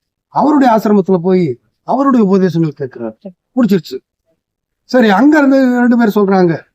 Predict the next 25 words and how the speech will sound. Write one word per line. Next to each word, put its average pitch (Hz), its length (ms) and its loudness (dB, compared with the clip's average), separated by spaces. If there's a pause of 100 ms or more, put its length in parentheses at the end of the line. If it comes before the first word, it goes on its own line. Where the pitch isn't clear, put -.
(600)
ஆ, 214 100 0
கேரளாவுல 208 800 0
கல்யாணம் 185 400 0
இது, 180 560 -4 (320)
ஆ, 202 300 2
பப்பா 180 420 -2
ராம்தாஸ், 160 640 -2 (140)
அங்க 208 260 0
ஒரு 185 140 4
குருநாதர், 156 500 -4 (440)
அவரை 302 280 0
தேடி 220 240 0
போனா 202 260 0
அவர் 208 260 0
என்ன 208 260 0
செய்றாருன்னா, 175 500 -6 (440)
அவரு 220 540 2
குருநாதர் 240 440 2
தான், 185 300 -2 (140)
ஆனா 277 280 2
அவர் 247 160 2
லவ்-, 247 400 0
அ, 202 380 0 (260)
லக்ஸூரியஸா 226 600 2
வாழ்றாரு, 123 240 -6